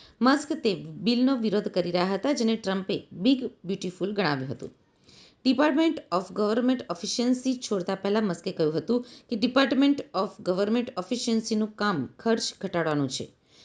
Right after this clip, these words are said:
અને આ બિલ તે હેતુથી વિરુદ્ધ છે. માહિતી અનુસાર, રાષ્ટ્રપતિ બન્યા પછી ટ્રમ્પે મસ્કને ફક્ત ત્રીસમી મે બે હજાર પચીસ સુધી Department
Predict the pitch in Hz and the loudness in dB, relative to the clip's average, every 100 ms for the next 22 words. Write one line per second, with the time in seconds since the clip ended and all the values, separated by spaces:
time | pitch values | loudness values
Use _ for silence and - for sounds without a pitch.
0 | _ 165 160 196 240 220 233 208 185 147 | _ -4 4 4 6 2 0 -2 -6 -4
1 | 196 247 247 190 202 226 196 175 170 - | -4 -4 -6 -4 -4 -2 -2 -2 -4 -4
2 | - - _ _ _ _ - - _ 254 | -6 -8 _ _ _ _ -20 -20 _ 4
3 | 285 320 339 - 214 220 - 170 165 202 | 6 6 2 0 -2 -2 0 0 -2 -2
4 | 226 240 214 185 170 175 175 220 196 190 | -4 -2 -2 0 0 -2 -2 -2 0 0
5 | 202 208 - - 196 220 233 269 269 240 | 2 0 -2 -6 -2 -2 2 0 2 0
6 | 233 - 269 - 233 240 254 269 208 175 | 0 -2 -4 -2 -2 -2 0 2 2 0
7 | 214 214 175 156 170 170 - 240 247 175 | -2 -2 -2 0 -2 -4 -2 -4 -2 -2
8 | 139 208 226 - - - 240 247 240 262 | 2 0 0 -16 -8 -2 2 4 4 2
9 | 277 | 2